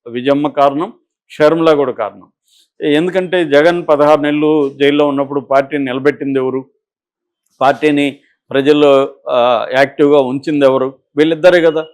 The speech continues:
So ఈమె, ఆ, పాదయాత్ర చేసిన, బస్సు యాత్ర చేసిన, బై బై బాబు అని క్యాంపెయిన్లు చేసిన, అదంతా కూడా ఉపయోగపడింది. అంటే జగన్ పని అయిపోయింది, ఇంకా జైల్లో, ఆ, నుంచి జగన్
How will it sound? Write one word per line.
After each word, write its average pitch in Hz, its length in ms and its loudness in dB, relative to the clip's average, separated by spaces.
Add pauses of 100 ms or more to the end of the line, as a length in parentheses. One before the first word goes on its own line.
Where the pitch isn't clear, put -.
(380)
So 139 200 2
ఈమె, 131 600 -4 (200)
ఆ, 117 440 -4 (100)
పాదయాత్ర 135 440 2
చేసిన, 131 400 -6
బస్సు 123 320 -4
యాత్ర 131 300 -2
చేసిన, 127 500 -8
బై 127 240 -2
బై 135 200 -2
బాబు 123 400 -2
అని 123 500 -8
క్యాంపెయిన్లు 123 500 -6
చేసిన, 120 360 -10 (440)
అదంతా 180 340 0
కూడా 196 200 0
ఉపయోగపడింది. 135 640 0 (140)
అంటే 165 560 -4
జగన్ 165 300 0
పని 180 160 2
అయిపోయింది, 156 520 0
ఇంకా 147 480 0
జైల్లో, 147 560 0 (360)
ఆ, 131 60 -4
నుంచి 139 340 -8
జగన్ 135 460 -4